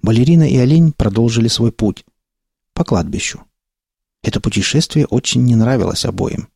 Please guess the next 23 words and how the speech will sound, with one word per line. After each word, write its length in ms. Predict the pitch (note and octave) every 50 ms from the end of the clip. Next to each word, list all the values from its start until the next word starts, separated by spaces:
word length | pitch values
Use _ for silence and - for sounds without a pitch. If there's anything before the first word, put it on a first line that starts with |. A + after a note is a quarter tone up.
| _ _ _ _ _ _ _ -
Тем 200 | - G#2 G2+ F#2+
более, 260 | E2 G#2+ C#3+ D3 A#2+
что 180 | G#2+ - - -
совершать 520 | - - F#2+ G2 - - - G2+ G#2+ -
его 140 | C#3+ C#3+ C#3
приходилось 680 | - - C#3 - C3+ C3+ C3+ C3+ C#3 C#3+ - - - -
ночью, 520 | - F#2+ G2 A2+ - - - - G#2 G#2 - _ _ _ _ _ _ _ _ _ _ _ _ -
когда 300 | - G2+ F#2+ - G2 - -
каждое 420 | - - B2+ C3+ B2 A#2+ A#2+ A#2+ A#2
надгробие 760 | A#2 A#2 A2 - - - A#2+ A#2+ A2 G#2 F#2 F2+ F2 F#2 -
кажется 460 | - - G2 F2+ F2+ F#2 - - -
ожившим, 680 | - - G2 F2 E2+ F2 F2+ - - - - E2 - _ _ _ _ _ _ _ _ _
когда 260 | - - G#2 G#2 G#2+ -
собственные 560 | - - C3+ - - - - A#2+ A#2+ A#2+ A2
фантазии 640 | - - G#2+ G#2+ - B2+ C#3 C#3 C3 C3 - C3+ -
кажутся 440 | - - A#2 A2+ B2 B2 - - -
ощутимее 640 | - - - - A#2+ - - A2+ A2 A2 A2 G#2+ G#2
реальности. 720 | - A2 G#2+ G2 F#2 - F2+ G2+ - - - - - - _ _ _ _ _ _ _ _ _ _ _ _ _ _ _ _ _ _ _ _ _ _ _ _ _ _ _ -
Тея 260 | - F2+ A2+ C3+ D3+ D#3+
услышала 560 | E3 D3 - - B2 D3 - - D3+ C#3+ C#3
эти 220 | - B2+ - -
голоса 400 | C3+ C3 A#2+ A#2+ - - G2 F#2+
первая 460 | - - E2+ D2+ - - C#2+ - -